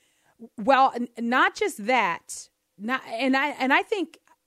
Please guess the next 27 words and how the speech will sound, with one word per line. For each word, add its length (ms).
'cause 120
I 120
think 180
ultimately 540
the 100
way 300
people 360
who 380
have 180
a 60
conviction 540
about 260
this 120
shot, 260
who 140
feel 260
like, 240
"Hey, 240
it's 220
not 160
even 220
approved 300
by 140
the 140
F 140
D 160
A." 220